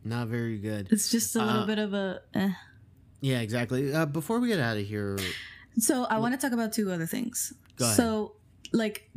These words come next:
Speaker 2: juxtaposing the really simplistic ending with, like,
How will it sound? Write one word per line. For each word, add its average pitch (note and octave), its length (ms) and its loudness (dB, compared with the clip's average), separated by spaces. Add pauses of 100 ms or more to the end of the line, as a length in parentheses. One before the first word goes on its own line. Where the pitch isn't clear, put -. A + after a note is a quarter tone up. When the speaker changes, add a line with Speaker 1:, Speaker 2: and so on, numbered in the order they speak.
(120)
Speaker 2:
juxtaposing G#3+ 1160 0 (200)
the G3 100 4
really G3+ 300 2
simplistic F#3+ 600 0
ending F#3 400 2
with, E3+ 200 -2
like, D#3+ 460 -2